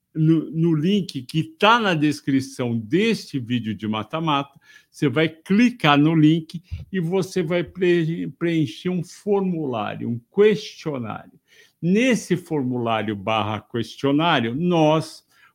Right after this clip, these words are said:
vamos analisar a sua carteira, o, o quanto você tem investido, a sua idade, objetivo, et cetera, pra ver se você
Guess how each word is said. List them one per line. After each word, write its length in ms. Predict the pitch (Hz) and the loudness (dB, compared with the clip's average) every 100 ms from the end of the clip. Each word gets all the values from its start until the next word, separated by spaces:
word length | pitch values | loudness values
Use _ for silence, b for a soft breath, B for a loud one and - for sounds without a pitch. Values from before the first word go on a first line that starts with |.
| _ | _
vamos 840 | 120 127 156 156 160 165 - - _ b b b b b _ _ _ _ | -2 2 4 4 0 -2 -6 -20 _ b b b b b _ _ _ _
analisar 1120 | 151 185 185 170 156 127 95 120 123 127 139 - _ _ _ _ _ _ _ _ _ _ | 0 2 2 2 4 2 2 0 0 -2 -8 -18 _ _ _ _ _ _ _ _ _ _
a 80 | 123 | -10
sua 260 | - 170 156 | -8 -6 -6
carteira, 1040 | 143 127 - 135 143 143 135 131 123 - _ _ _ - | -4 -4 0 4 4 4 0 -2 -6 -16 _ _ _ -10
o, 720 | 135 135 131 - - 143 - | -2 0 0 -4 -14 -16 -16
o 40 | 156 | -8
quanto 360 | - 170 - | -2 -2 0
você 100 | 143 | -2
tem 200 | 131 139 | 0 2
investido, 840 | 117 117 107 - 160 175 165 127 131 | 2 -2 -6 -8 -4 -2 0 -2 -4
a 60 | |
sua 220 | 127 - 135 | -6 -2 -2
idade, 480 | 101 131 151 135 | 0 0 0 0
objetivo, 640 | 117 107 117 120 110 117 110 | -2 -2 0 -2 -2 -4 -4
et 180 | 107 | -6
cetera, 420 | - 143 147 151 151 B B _ | -2 0 2 -2 -8 B B _
pra 200 | 185 190 | 2 4
ver 260 | 147 151 165 | 4 2 0
se 180 | - 170 | -2 -6
você 600 | 160 175 - - 175 | -4 -6 -4 0 0